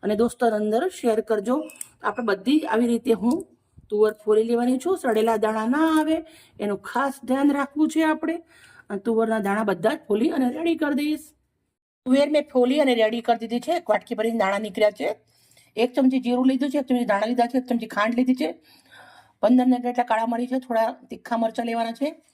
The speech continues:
મોટો આદુનો ટુકડો લીધો હતો, એને છોલી કટ કરી લીધો છે, હળદરના ટુકડાને બી છોલી અને કટ કરી લીધો છે, થોડું લસણ લીધું છે. એક આપણે આની પેસ્ટ બનાવવાની છે, એકદમ જોરદાર મસાલો બનશે.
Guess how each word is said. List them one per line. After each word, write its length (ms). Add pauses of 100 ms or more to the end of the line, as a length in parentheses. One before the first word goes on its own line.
(300)
મોટો 200
આદુનો 280
ટુકડો 320
લીધો 300
હતો, 160 (240)
એને 160
છોલી 300
કટ 180
કરી 160
લીધો 180
છે, 120 (520)
હળદરના 380
ટુકડાને 360
બી 120
છોલી 340
અને 200
કટ 220
કરી 140
લીધો 200
છે, 160 (580)
થોડું 200
લસણ 260
લીધું 240
છે. 120 (160)
એક 160
આપણે 240
આની 240 (840)
પેસ્ટ 220
બનાવવાની 340
છે, 100
એકદમ 260
જોરદાર 460
મસાલો 320
બનશે. 340